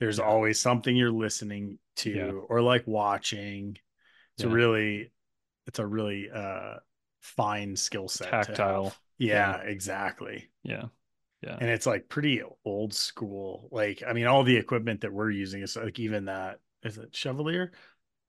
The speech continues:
Speaker 1: No, I always wanna say Chevalier too. It
Speaker 2: Yeah, I
Speaker 1: sounds
Speaker 2: don't,
Speaker 1: cool. <laughs>
Speaker 2: actually don't know.
Speaker 1: Um, I think it's Chevalier.
Speaker 2: Mm-hmm.
Speaker 1: Um, like, what is that, eighties?
Speaker 2: Uh, his is newer than that. I wanna
Speaker 1: Oh,
Speaker 2: say it's,
Speaker 1: really?
Speaker 2: I wanna say it's late nineties. I mean, they still
Speaker 1: Okay.
Speaker 2: make,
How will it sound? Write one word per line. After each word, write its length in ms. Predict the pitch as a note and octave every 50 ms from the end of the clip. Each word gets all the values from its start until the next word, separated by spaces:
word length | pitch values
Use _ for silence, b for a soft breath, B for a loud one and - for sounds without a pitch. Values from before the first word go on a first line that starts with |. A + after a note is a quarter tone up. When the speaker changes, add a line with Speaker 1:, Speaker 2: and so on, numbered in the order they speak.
| _ -
Speaker 1:
No, 100 | A2+ G#2
I 80 | F#2+ F#2
always 240 | G2+ G#2+ G#2+ G2 A2
wanna 140 | G#2 G2+
say 180 | F#2+ - A2+ G#2
Chevalier 680 | F#2 - G#2+ G2 F#2+ F#2 F#2 F#2 G2 G2 F#2+ F#2+ G2 F#2
too. 260 | - - A#2+ G#2 G2 F#2+ - - _ -
It 60 | C3+
Speaker 2:
Yeah, 100 | A#2 G#2+
I 100 | G#2 G#2
Speaker 1:
sounds 140 | G#2 G#2 -
Speaker 2:
don't, 40 |
Speaker 1:
cool. 240 | - C3 B2 A#2+ A#2+ - -
<laughs> 80 | - -
Speaker 2:
actually 340 | D4 - - D#4+ - A#2 G2
don't 240 | G2 G2 G2 G2
know. 160 | G2 G2+ G#2+ G#2+ - -
Speaker 1:
Um, 500 | - - D#3+ D#3+ D3 - C#3+ A#2+ A2 G#2+ -
I 120 | - C3 C#3
think 160 | E3+ F3+ F#3
it's 100 | D3 -
Chevalier. 560 | - C#3 A2 A#2 G#2 A2 G2+ A2+ G#2 - - B B B B B B -
Speaker 2:
Mm-hmm. 360 | A2+ C3 B2+ B2 A#2 A2 G#2
Speaker 1:
Um, 240 | F#2+ F#2+ F#2 - - _ _ _ _ _ _ _ _ _ _ _ _ _ _ -
like, 340 | D#3+ C3+ A#2 G#2+ - - - -
what 240 | C#3+ B2 B2+ A#2+
is 80 | A2 F#2+
that, 120 | A2 - -
eighties? 560 | G2+ G2+ G2+ G#2 C#3+ E3 E3 - - - - _ _ _ _ _ _ _ _ _ _ _ _ _ _ _ _ -
Speaker 2:
Uh, 200 | - B2 A#2 A2
his 260 | G#2+ A#2 C3+ D#3+ F#3
is 280 | G3+ E3 B2+ G#2+ - - - _
newer 320 | - B2 A#2 A2+ A2+ A2
than 280 | G2+ G2+ G2 G2 G2 G2
that. 360 | G2+ G2+ G2 F#2+ F#2 F#2 F#2
I 60 | G#2+
wanna 160 | G#2+ G#2+ A2 G#3
Speaker 1:
Oh, 40 | G3
Speaker 2:
say 140 | C#3 A#2 A#2
it's, 100 | D#3 G#3+
Speaker 1:
really? 160 | C4 B3+ - - _
Speaker 2:
I 60 | -
wanna 100 | A2+ A2+
say 140 | A2+ - A#2+
it's 120 | A2 - -
late 220 | G2+ G2+ G#2 G2+
nineties. 500 | G2+ G2+ G2+ G2+ G2 F#2+ F#2 F#2 - -
I 40 | -
mean, 140 | A#2+ B2 A#2+
they 100 | A#2+ B2
still 180 | - E3 G3
Speaker 1:
Okay. 80 | C3+ A#2+
Speaker 2:
make, 260 | - G#2+ A2 - -